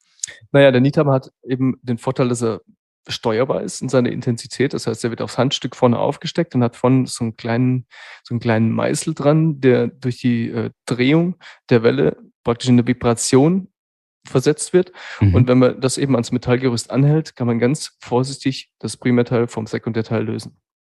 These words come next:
Speaker 2: Also einfach durch kleine Schläge.
Speaker 1: Genau, durch so eine leichte Vibration kommt das dann einfach, springt es praktisch von alleine raus. Klar, wenn jetzt Kunststoff reingelaufen ist bei der Fertigstellung,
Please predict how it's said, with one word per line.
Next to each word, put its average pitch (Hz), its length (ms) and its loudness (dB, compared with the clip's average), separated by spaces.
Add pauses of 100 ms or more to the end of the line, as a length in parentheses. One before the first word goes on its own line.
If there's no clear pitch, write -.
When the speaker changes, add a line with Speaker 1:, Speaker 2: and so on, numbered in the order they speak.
Speaker 2:
Also 98 160 0
einfach 120 240 2
durch - 160 0
kleine 98 260 2
Schläge. 87 400 -2 (300)
Speaker 1:
Genau, 107 260 -4
durch 107 180 -10
so 110 120 -8
eine 110 100 -4
leichte 107 300 -8
Vibration 139 480 -6
kommt - 180 -8
das 113 120 -4
dann 113 100 -4
einfach, 123 340 -10 (640)
springt - 360 -6
es - 100 -10
praktisch 131 340 -2
von 113 140 -6
alleine 110 280 -6
raus. - 320 -16 (280)
Klar, 123 260 2
wenn 117 120 -2
jetzt 120 200 -4
Kunststoff 151 400 0
reingelaufen 131 460 2
ist 123 120 -4
bei 120 120 -4
der 113 80 -4
Fertigstellung, 127 680 -2